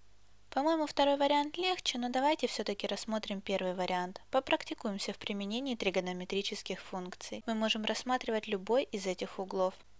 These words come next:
Давайте выберем угол W. Итак, мы рассматриваем этот угол. Мы знаем, чему равна гипотенуза. Это гипотенуза, самая длинная сторона прямоугольного треугольника. Она лежит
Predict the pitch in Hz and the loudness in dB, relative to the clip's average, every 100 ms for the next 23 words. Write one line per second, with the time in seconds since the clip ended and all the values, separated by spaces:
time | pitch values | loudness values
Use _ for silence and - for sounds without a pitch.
0 | - 233 233 320 - 226 208 214 202 202 | -8 2 4 4 2 0 0 0 -2 -6
1 | 196 196 185 180 175 180 185 196 - 180 | -2 0 2 2 2 -2 -2 -4 0 2
2 | 175 - - - - 254 254 - 196 196 | 2 -2 -20 -20 -4 0 0 0 -4 -4
3 | 196 185 180 180 180 175 180 175 170 196 | -2 0 0 -2 -2 -4 -4 -2 -2 -4
4 | - - - - 285 277 254 277 - 214 | -14 -20 -20 -4 -4 2 2 2 -2 -4
5 | 202 202 196 190 190 185 190 - 180 175 | -2 -2 -2 -4 -4 -4 -4 -4 -6 -6
6 | 170 185 - - - - 202 214 233 254 | -6 -10 -12 -20 -12 -6 -2 -2 0 -2
7 | - 240 175 165 214 - - 180 175 175 | -2 -4 -4 -4 -8 -8 -4 -2 -2 -4
8 | 185 180 185 - 240 233 277 330 220 190 | -4 -4 -6 -4 -2 0 0 -2 -2 -2
9 | 180 190 185 185 185 - 180 175 175 170 | -2 -2 -2 -4 -4 -4 -4 2 0 0
10 | 180 - - - 190 180 208 269 247 185 | -6 -8 -10 -6 -2 2 2 0 -2 -6